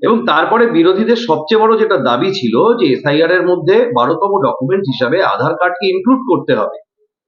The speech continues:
সেই দাবিকেও আংশিকভাবে সুপ্রিম কোর্ট মান্যতা দিয়েছে, যদিও তার সাথে সুপ্রিম কোর্ট বলে দিয়েছিল যে আধার যেহেতু নাগরিকত্বের পরিচয়পত্র নয়,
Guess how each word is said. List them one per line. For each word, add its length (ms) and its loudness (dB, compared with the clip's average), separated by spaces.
সেই 220 0
দাবিকেও 720 0
আংশিকভাবে 580 0
সুপ্রিম 360 -2
কোর্ট 240 0
মান্যতা 340 2
দিয়েছে, 300 -2
যদিও 280 2
তার 120 0
সাথে 220 -2
সুপ্রিম 360 -2
কোর্ট 220 0
বলে 140 2
দিয়েছিল 560 0
যে 100 2
আধার 520 0
যেহেতু 300 2
নাগরিকত্বের 720 0
পরিচয়পত্র 600 0
নয়, 420 0